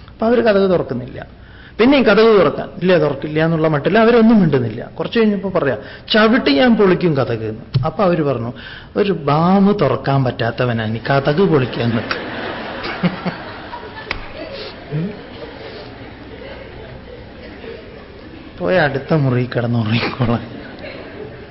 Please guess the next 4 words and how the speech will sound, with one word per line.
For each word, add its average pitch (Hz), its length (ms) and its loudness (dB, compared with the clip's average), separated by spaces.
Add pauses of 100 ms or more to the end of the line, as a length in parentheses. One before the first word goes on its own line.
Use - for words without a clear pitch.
(2500)
പൗരുഷം, 190 640 4 (760)
നൃഷു 143 460 0 (300)
എന്ന് 165 160 -4
പറയുമ്പം 147 760 0